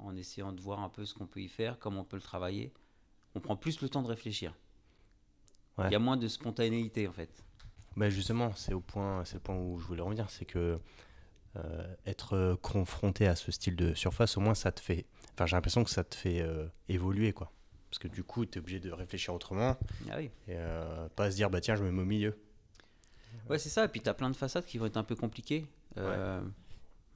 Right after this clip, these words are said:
Speaker 1: on peut
Speaker 2: Selon
Speaker 1: parler
Speaker 2: le
Speaker 1: d'un château d'eau, par exemple. Un
Speaker 2: Mhm.
Speaker 1: château d'eau, bah, il va falloir le penser différemment que, qu'un mur en longueur.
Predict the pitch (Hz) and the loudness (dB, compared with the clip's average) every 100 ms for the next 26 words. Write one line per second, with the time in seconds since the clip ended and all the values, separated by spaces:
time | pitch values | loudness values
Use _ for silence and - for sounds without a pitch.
0 | - 85 82 90 98 92 92 92 82 92 | -12 -10 -8 -4 0 2 2 -2 -2 -4
1 | 95 98 135 113 101 104 131 117 95 90 | -2 2 4 4 0 0 -2 -2 -2 0
2 | 98 104 131 92 87 92 92 95 - 110 | 0 0 0 0 0 -4 -4 -6 -4 -4
3 | 104 90 95 95 107 131 - 98 95 92 | -4 -4 -4 -2 -2 -2 -2 -2 -2 -4
4 | 92 101 92 90 92 107 131 | -4 -2 0 0 0 0 -2